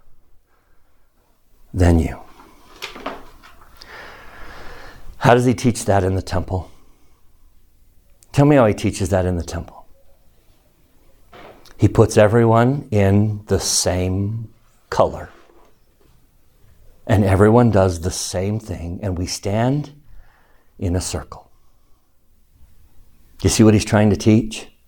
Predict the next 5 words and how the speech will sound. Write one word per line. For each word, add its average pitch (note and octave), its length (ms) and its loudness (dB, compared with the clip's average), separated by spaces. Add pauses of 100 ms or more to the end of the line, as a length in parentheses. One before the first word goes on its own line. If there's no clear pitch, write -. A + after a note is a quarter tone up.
(1600)
I A#2 340 4
leave A#2 420 0
you G#2+ 320 -2
my G2+ 600 -2 (220)
bold A#2 720 0